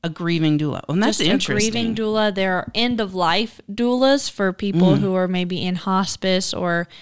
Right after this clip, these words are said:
Speaker 2: you know, kind of on their last days. The family can arrange for that person to be that one-on-one care and support as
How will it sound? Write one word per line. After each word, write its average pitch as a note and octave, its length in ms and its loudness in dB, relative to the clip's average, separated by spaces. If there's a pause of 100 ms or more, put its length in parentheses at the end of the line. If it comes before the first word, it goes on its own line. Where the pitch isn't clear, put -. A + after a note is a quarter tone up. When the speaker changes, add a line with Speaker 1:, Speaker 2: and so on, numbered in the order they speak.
(160)
Speaker 2:
you - 100 -8
know, F#3 100 2
kind F#3 240 -2
of F3+ 80 0
on F3 160 2
their F3 140 0
last E3+ 400 0
days. F3+ 320 2
The F#3 120 -4
family F3 380 -2
can F#3 200 -6
arrange F3+ 460 -2
for F#3+ 160 -4
that F3 280 2 (300)
person G3+ 360 0
to F#3 60 -4
be F#3 140 0
that F3+ 240 2
one-on-one F3+ 840 0 (440)
care F#3 440 2
and F3+ 220 -2
support F#3 520 -2
as F3 560 0